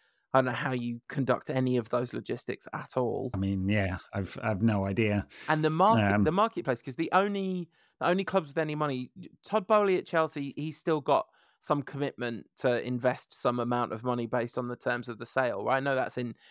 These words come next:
Speaker 1: infrastructure and things like that, but you'd imagine some of that's also in the playing squad.
Speaker 2: I, I don't know how any of that gets enforced.
Speaker 1: Yeah, it's a good point.
Speaker 2: Like
Speaker 1: It's a good point. We're taking it back off you and giving it to Roman Abramovich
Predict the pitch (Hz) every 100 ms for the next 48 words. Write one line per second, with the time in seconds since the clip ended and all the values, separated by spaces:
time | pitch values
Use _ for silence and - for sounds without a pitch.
0 | - 151 139 135 143 - 127 123 120 98
1 | 95 123 120 123 120 120 120 110 127 113
2 | 110 101 - 107 113 110 107 104 120 110
3 | - 110 107 - 104 104 117 - _ _
4 | - - - 160 175 165 147 143 135 139
5 | 131 110 127 117 135 - 120 113 139 107
6 | - 247 - _ _ _ _ _ 156 151
7 | - - 156 156 - 170 117 110 - -
8 | - 180 196 165 185 180 170 226 190 175
9 | 190 - 190 175 139 151 156 165 180 170
10 | 170 160 170 156 139 170 175 - -